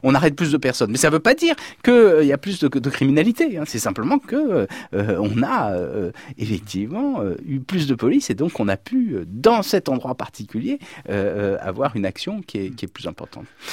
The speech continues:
Donc, euh, effectivement, ça fait partie de, de tous les, euh, de, de tous les biais. Alors, donc, ce qui est dit, bien sûr, il, il se limite quand même beaucoup à l'apprentissage supervisé, hein. Il y a, il y a d'autres techniques d'apprentissage. Et alors, dernier point, il dit, euh,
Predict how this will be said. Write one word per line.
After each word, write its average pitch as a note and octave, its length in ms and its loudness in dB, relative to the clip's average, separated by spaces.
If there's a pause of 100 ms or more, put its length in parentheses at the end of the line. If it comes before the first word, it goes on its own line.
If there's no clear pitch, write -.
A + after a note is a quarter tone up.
(160)
Donc, G3+ 240 4
euh, D#3 140 4
effectivement, F3+ 520 0
ça A3 160 2
fait - 180 0
partie - 340 0
de, D3+ 160 0
de A#2 160 -6
tous B3 240 -2
les, A2 240 0 (300)
euh, F2+ 280 -2
de, A2+ 160 -2
de G#2+ 180 -4
tous C3+ 140 -6
les D3 140 0
biais. G2 180 -4
Alors, C#3+ 160 2 (300)
donc, E3+ 120 4
ce - 80 -4
qui A3 80 6
est G3 40 8
dit, C#4 160 8
bien A3+ 140 2
sûr, C4 140 2
il, G3+ 100 4
il D3+ 100 -4
se - 120 -6
limite E3+ 260 -2
quand D#3+ 80 2
même D#3+ 140 2
beaucoup - 220 -2
à E3 40 8
l'apprentissage C#3+ 460 0
supervisé, A#2 540 -2
hein. C#3 60 0
Il A2+ 60 -2
y G2 40 0
a, - 80 -2
il G2+ 60 -6
y G#2 60 0
a F#2+ 60 0
d'autres E3 240 -2
techniques C#3+ 340 -8
d'apprentissage. G#2+ 640 -6 (400)
Et G3 280 8
alors, C#3+ 280 4
dernier D3+ 340 4
point, D4+ 260 6
il D3+ 100 4
dit, D4 300 6
euh, C3 80 8